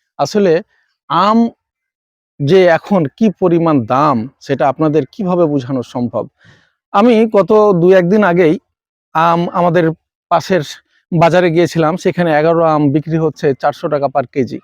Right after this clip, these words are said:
সত্যি অবাক লাগে, বাংলাদেশের জন্ম, বাংলাদেশে আম, আমাদের আম, আমাদের তৈরি করা আম আজকে চারশো থেকে সাড়ে চারশো টাকা, পাঁচশো টাকা কেজি। সত্যি অবাক করা বিষয়। এক সময়তে আমরা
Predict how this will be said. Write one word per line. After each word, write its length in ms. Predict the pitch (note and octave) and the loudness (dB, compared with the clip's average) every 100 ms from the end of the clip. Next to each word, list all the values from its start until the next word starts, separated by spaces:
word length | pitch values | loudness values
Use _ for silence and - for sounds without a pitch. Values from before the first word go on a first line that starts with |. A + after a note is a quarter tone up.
| _ _ _ _ _ _ _ | _ _ _ _ _ _ _
সত্যি 240 | - C4+ C4+ | -6 0 4
অবাক 260 | G3 G3 G#3 | 4 4 4
লাগে, 280 | G#3+ F3+ D#3 | 2 4 2
বাংলাদেশের 680 | D3 D3+ F3+ F#3+ G3+ - A3+ | 2 2 2 0 -2 -2 -2
জন্ম, 320 | D#3 D#3 F3 F#3+ C#3+ - _ _ - | 0 0 0 0 0 -4 _ _ -8
বাংলাদেশে 580 | C3 D#3+ G#3+ A3 G3+ A#3 | -2 2 2 0 -2 0
আম, 260 | E3+ D#3+ D#3 E3+ | 2 2 -2 -4
আমাদের 420 | E3+ A#3 B3+ C4 | -2 0 4 4
আম, 180 | G#3+ D3+ D3 | 4 0 0
আমাদের 380 | E3+ G#3 A#3 G#3+ - | -2 0 0 -2 0
তৈরি 300 | B3 C#4+ D#4+ | 2 4 4
করা 300 | C4+ A#3+ G#3 C3+ D3 | 2 0 2 0 -2
আম 180 | C#3+ D3 _ _ _ - | -2 -4 _ _ _ -4
আজকে 280 | E3+ - F3 D3 | -4 0 0 0
চারশো 280 | F3+ D#3+ F3+ | -4 -4 -6
থেকে 220 | - E3+ E3 | -4 -4 -2
সাড়ে 220 | D#3+ D3 | -2 -2
চারশো 280 | D#3 C#3+ D#3+ | -4 -4 -6
টাকা, 200 | D3 D3 | -4 -4
পাঁচশো 300 | C#3+ C3+ - | -6 -10 -8
টাকা 200 | C3+ B2+ | -6 -4
কেজি। 320 | B2 C3 G#2+ - _ _ _ _ - | -4 -6 -8 -14 _ _ _ _ -6
সত্যি 220 | B3 A#3+ | -2 2
অবাক 240 | E3+ F3 G3+ | 2 2 0
করা 180 | G3 D#3+ | 0 0
বিষয়। 340 | D#3+ - C#3 | 0 -2 -2
এক 160 | - C#3+ | -2 -6
সময়তে 340 | - D#3+ D3+ D#3+ | -4 -6 -2 -2
আমরা 240 | D#3 D#3 | 0 0